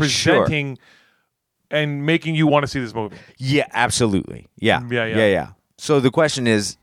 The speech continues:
Speaker 1: is it making you wanna go out and see it right now? Or is
Speaker 2: Uh,
Speaker 1: this something that you could wait for?
Speaker 2: Well, I don't, I think this, the nature of the movie, you know, it's not a,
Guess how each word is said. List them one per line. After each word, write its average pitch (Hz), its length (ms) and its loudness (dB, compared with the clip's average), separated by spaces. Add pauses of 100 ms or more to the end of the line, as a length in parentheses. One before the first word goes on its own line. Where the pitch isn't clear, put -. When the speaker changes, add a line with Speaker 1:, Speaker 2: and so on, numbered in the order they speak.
Speaker 1:
is 120 160 2
it 120 100 2
making 131 340 0
you 120 160 -2
wanna 117 260 0
go 110 220 4
out 101 200 2
and 104 100 -10
see 117 200 0
it 95 60 2
right 92 240 0
now? 123 460 2 (720)
Or 127 80 2
is 127 80 0
Speaker 2:
Uh, - 40 0
Speaker 1:
this 139 120 0
something 127 380 0
that 117 140 2
you 120 140 0
could 110 200 -2
wait 104 220 0
for? - 360 -12 (400)
Speaker 2:
Well, 247 280 2
I 208 120 2
don't, 214 200 2
I 185 140 2
think 202 220 0
this, 175 140 0
the 170 120 2
nature 156 580 2
of 127 160 2
the 127 100 2
movie, 120 760 0 (460)
you 156 100 2
know, 139 180 4
it's 160 220 -2
not 147 440 2
a, 117 420 2